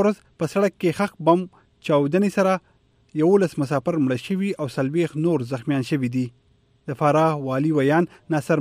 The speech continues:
مهر وایس اف امریکا ته ویلي متاثره شوي کسانو کې ماشومان او ښځې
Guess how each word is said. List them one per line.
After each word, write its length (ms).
مهر 260
وایس 220
اف 100
امریکا 400
ته 140
ویلي 260
متاثره 460
شوي 240
کسانو 280
کې 300
ماشومان 580
او 80
ښځې 320